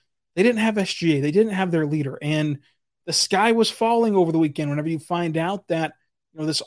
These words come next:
all-star caliber player on this really bad team record-wise was gonna miss significant time. They already didn't look good with S G A giving it his all, and we've talked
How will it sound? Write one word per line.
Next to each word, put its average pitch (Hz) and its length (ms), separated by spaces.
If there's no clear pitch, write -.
all-star 170 640
caliber 170 480
player 175 500
on 147 200
this 143 260
really 170 480
bad 165 400
team 170 400
record-wise 147 720
was 170 300
gonna 180 160
miss 185 200
significant 185 640
time. 202 380
They 151 140
already 214 260
didn't 220 180
look 190 140
good 196 140
with 180 340
S 170 160
G 143 260
A 135 140
giving 202 400
it 180 100
his 147 220
all, 147 180
and 165 100
we've 147 180
talked - 500